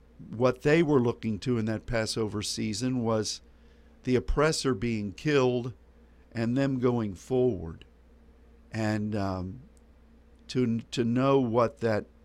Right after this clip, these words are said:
promised land was supposed to be. The challenge with that was that they had hundreds of years to really enjoy that provision, and they made a lousy job of it. I'm not criticizing, I'm just reading the box score.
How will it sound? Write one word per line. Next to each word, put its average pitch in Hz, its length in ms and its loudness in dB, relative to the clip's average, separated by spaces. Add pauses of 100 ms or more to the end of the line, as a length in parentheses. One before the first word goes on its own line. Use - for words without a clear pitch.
(280)
promised 131 500 0
land 107 300 -2
was 98 160 -4
supposed 113 480 0
to 110 80 -12
be. 104 380 -2 (500)
The - 80 -20
challenge 160 500 2
with 98 180 -6
that 104 280 -4
was 110 340 -4
that 98 160 -12
they 135 180 0
had 131 200 0
hundreds 143 420 -2
of 101 140 -8
years 123 560 -2
to 113 140 -8
really 120 500 -2 (800)
enjoy 143 600 2
that 101 260 0
provision, 101 580 -6
and 120 240 -4 (720)
they 131 220 -2
made 151 240 2
a 123 40 4
lousy 120 420 0
job 113 420 0
of 76 180 -6
it. 52 140 -12 (200)
I'm 135 120 -8
not 110 200 -2
criticizing, 127 760 0
I'm 139 140 0
just 139 220 -4
reading 123 280 0
the 92 60 -6
box 117 380 -4
score. - 460 -10